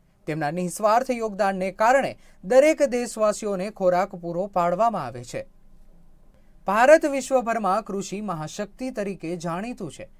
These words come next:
અને તે ચોક્કસપણે આપણા ખેડૂતો વિના શક્ય નથી. ખેડૂતો, જેમને આપણે અન્નદાતા પણ કહીએ છીએ, દેશના ખેડૂતો જ આપણને રોજિંદુ ભોજન પૂરું પાડવા માટે દિવસ રાત મહેનત કરે છે.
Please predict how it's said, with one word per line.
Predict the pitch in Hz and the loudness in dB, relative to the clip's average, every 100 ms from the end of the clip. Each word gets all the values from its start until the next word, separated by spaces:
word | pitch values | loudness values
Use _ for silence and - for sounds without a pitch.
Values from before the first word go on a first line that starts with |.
| - - | -20 -18
અને | 135 143 | -14 -12
તે | 143 | -12
ચોક્કસપણે | 143 - 185 - 240 - 220 214 | -10 -8 -8 -2 -2 -2 -4 -4
આપણા | 196 190 185 | -4 -6 -8
ખેડૂતો | 196 180 175 165 175 | -6 -8 -8 -8 -10
વિના | 170 156 156 | -8 -12 -12
શક્ય | 180 196 196 233 | -10 -12 -10 -10
નથી. | 135 120 - _ _ _ _ _ - | -10 -14 -20 _ _ _ _ _ 0
ખેડૂતો, | 254 269 285 302 311 | 2 4 4 4 4
જેમને | 233 240 226 262 | 0 -4 -2 -2
આપણે | 240 208 214 | -2 -2 -6
અન્નદાતા | 233 196 180 160 175 175 208 | -4 -4 -4 0 0 0 0
પણ | 202 196 | -2 -4
કહીએ | 185 170 156 190 | -6 -8 -6 -6
છીએ, | - 131 - _ _ _ _ | -8 -16 -18 _ _ _ _
દેશના | 143 160 175 165 | -10 -10 -8 -8
ખેડૂતો | 190 185 185 202 208 233 | -6 -4 -4 -4 -6 -6
જ | 226 | -2
આપણને | - 190 196 202 190 240 | 0 0 0 -2 -2 -8
રોજિંદુ | 208 214 185 214 254 | -8 -8 -6 -6 -8
ભોજન | 202 185 196 180 202 | -6 -6 -2 -4 -4
પૂરું | 190 170 160 | -8 -10 -6
પાડવા | 165 220 226 269 | -2 0 2 2
માટે | 220 185 214 | 2 -2 -6
દિવસ | 214 214 220 220 | -10 -8 -8 -4
રાત | 214 233 262 | 0 0 -2
મહેનત | 240 233 285 285 | -6 -6 -6 -4
કરે | 233 160 | -4 -4
છે. | 131 117 | -6 -14